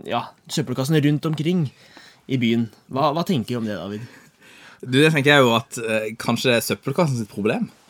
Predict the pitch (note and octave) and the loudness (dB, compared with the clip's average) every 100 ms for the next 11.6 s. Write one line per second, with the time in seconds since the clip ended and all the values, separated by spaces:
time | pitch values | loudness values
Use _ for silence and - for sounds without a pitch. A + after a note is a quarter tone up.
0 | - A#2+ C#3+ D3 B2 C3 C#3+ C3 C3 C3 | -12 -6 -6 0 4 4 4 -2 -4 -4
1 | - A2+ A#2 C4+ C#3 F2 - _ _ _ | -2 -2 -2 0 -2 -4 -12 _ _ _
2 | - - D#3+ D3+ D#3 D3+ G3 C#3 B2 C#3 | -12 -2 0 2 4 6 6 4 2 2
3 | D#3+ E3 A2 G#2+ - C3+ B2+ B2+ A2+ G#2+ | 2 2 0 -4 -12 -10 -2 0 2 0
4 | G#2+ - B2+ - G2 F2+ - - A2+ B2 | -2 -10 -12 -2 -2 -2 -8 -8 -6 -6
5 | B2 B2+ B2+ A#2+ B2+ - A#2 B2 B2+ - | -4 0 2 6 4 4 0 0 0 -6
6 | - A2 G2+ G2+ A2 A#2+ G2+ - A2+ - | -6 -2 0 0 -2 -4 -6 -10 -8 -6
7 | B2+ C#3+ A#2 G#2 G2+ A2+ G#2+ _ - _ | -6 -2 -2 0 0 0 -2 _ -20 _
8 | _ _ - B2+ A#2 A#2+ D#3 D#3 C#3 C3 | _ _ -10 -4 -2 0 2 2 0 -4
9 | - A#2+ - A2+ G#2 G2 - G#2+ G#2 G2 | -2 -4 -2 -2 -2 -2 -2 0 0 0
10 | G2+ G2+ G2+ - G2 - A2 G#2 - G#2 | -2 -2 -2 -6 -12 -10 -6 -6 -4 -6
11 | A2 G#2+ F3+ - - - | -2 0 -2 -4 -16 -16